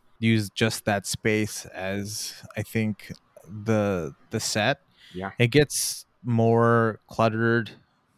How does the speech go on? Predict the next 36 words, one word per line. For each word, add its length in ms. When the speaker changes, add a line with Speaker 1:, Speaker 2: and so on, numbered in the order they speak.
Speaker 1:
and, 260
and 260
as 340
the 180
sh-, 220
as 280
the 120
special 400
gets 260
more 380
intense, 720
that's 160
just 200
leading 260
towards 340
that, 240
that 180
climax. 720
Something 400
I 520
wanted 260
to, 180
something 360
that 100
I 60
had 180
noticed 400
or 100
I 40
had 100
read 200
on 100
somewhere 280
on 60
the 60
internet, 400